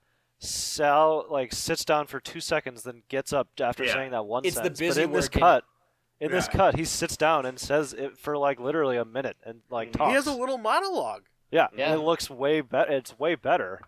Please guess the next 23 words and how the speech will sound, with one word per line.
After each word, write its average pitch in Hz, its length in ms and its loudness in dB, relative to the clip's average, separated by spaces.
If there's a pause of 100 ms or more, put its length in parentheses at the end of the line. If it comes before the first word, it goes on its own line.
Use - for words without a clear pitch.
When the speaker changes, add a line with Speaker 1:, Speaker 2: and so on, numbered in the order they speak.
Speaker 4:
That, 240 260 2
Speaker 3:
Yeah, - 60 -8
Speaker 4:
that 254 280 4
Speaker 3:
but 151 120 -14
Speaker 4:
scene, 220 360 -8
all 262 300 4
of 311 80 -6
Sal's 226 420 2
scenes, 240 600 -8 (440)
so - 600 0
much 247 200 -2
better 185 260 4
in 143 80 4
this 131 140 -8
cut. 104 220 -4
Speaker 1:
Yeah. 107 220 0 (160)
Speaker 3:
By 170 120 0
the 196 80 0
way, 185 120 2
Speaker 2:
Yeah. 147 60 0
Speaker 3:
he 170 100 -2
says, 190 420 -2
um, 131 600 -6